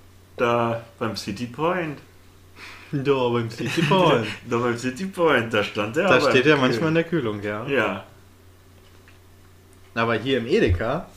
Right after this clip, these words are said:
Speaker 2: am Bibelplatz, da steht er nicht in der Kühlung.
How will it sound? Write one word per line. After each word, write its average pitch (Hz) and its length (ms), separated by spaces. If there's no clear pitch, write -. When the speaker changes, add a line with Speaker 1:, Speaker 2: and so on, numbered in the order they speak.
Speaker 2:
am 120 160
Bibelplatz, 143 680
da 127 320
steht 147 240
er 170 60
nicht 190 140
in 135 60
der 110 100
Kühlung. 104 360